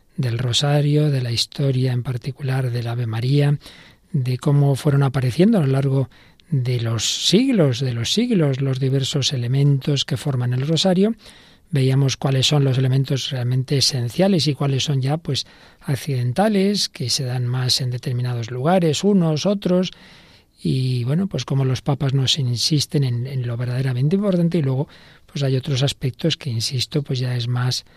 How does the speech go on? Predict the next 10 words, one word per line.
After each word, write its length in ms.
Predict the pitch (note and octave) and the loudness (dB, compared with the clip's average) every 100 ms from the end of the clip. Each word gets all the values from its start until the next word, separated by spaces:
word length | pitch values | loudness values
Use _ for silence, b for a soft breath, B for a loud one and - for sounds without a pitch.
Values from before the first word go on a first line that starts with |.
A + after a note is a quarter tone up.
| b b - | b b -2
accidental. 960 | D3 - - D#3+ C#3+ C3+ A#2 G#2+ G#2 - - B B B B _ | 0 -2 -4 -2 0 0 0 -4 -8 -10 -16 B B B B _
Y 460 | G3 G3+ G#3+ C4 D4+ C4+ _ _ D#3 | 0 2 2 -2 -8 -14 _ _ -6
habíamos 500 | C#3 C#3+ C3+ C3+ B2 | -2 0 0 0 0
visto 260 | C3 - | -2 -2
un 100 | C#3+ | -2
poquito 340 | C3 C3 C#3 D3 | -2 -6 -2 -2
el 160 | A#2 | -2
espíritu 640 | A#2 - - A3+ F#3 G#3+ G3+ | -4 -4 0 2 0 -2 -2
con 240 | D#3 C3 | -2 -2
que 240 | C#3+ C3 | -2 -4